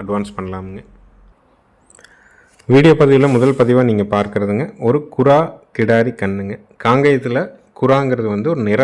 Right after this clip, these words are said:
வேறுபாடுங்க. மயிலை, காரி, செவலை, காராம்பசு, குரா அப்படிங்கிறது ஒவ்வொன்றும் ஒரு நிற வேறுபாடுங்க.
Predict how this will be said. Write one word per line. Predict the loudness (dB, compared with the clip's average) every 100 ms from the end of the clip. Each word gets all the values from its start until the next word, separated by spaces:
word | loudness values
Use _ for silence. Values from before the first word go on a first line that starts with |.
| 0
வேறுபாடுங்க. | -2 -2 -4 -4 -6 -10 -6 -2
மயிலை, | 0 -2 -4 -4 -4
காரி, | -2 -2 -6 -4
செவலை, | -4 -2 -4 -6 -2
காராம்பசு, | 0 0 -4 -8 -12 -6
குரா | -4 -4 -6 -14
அப்படிங்கிறது | -8 -6 -6 -8 -12 -14 _ _ _
ஒவ்வொன்றும் | -2 0 -2 0 -2
ஒரு | -2
நிற | -2 0 -2
வேறுபாடுங்க. | -4 -6 -6 -8